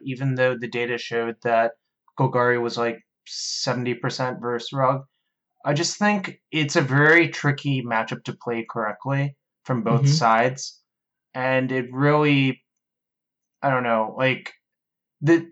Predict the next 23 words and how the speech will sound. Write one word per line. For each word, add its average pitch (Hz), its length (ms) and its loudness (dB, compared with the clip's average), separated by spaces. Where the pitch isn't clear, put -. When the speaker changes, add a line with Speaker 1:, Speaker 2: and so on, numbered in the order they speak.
Speaker 1:
Pithing 170 260 4
Needles 208 260 2
obviously 156 360 4
helped 127 240 0
for 156 80 -4
them, 180 320 2
but 147 160 2
the 156 380 4
one 147 200 0
thing 202 180 2
to 175 60 4
note 131 280 2
is 131 240 -2
if 123 80 -6
you 147 80 2
have 160 100 0
a - 20 0
Crop 123 220 0
Rotation 131 300 -4
in 135 80 0
hand, 139 240 2
they 127 80 -2
basically 135 440 -2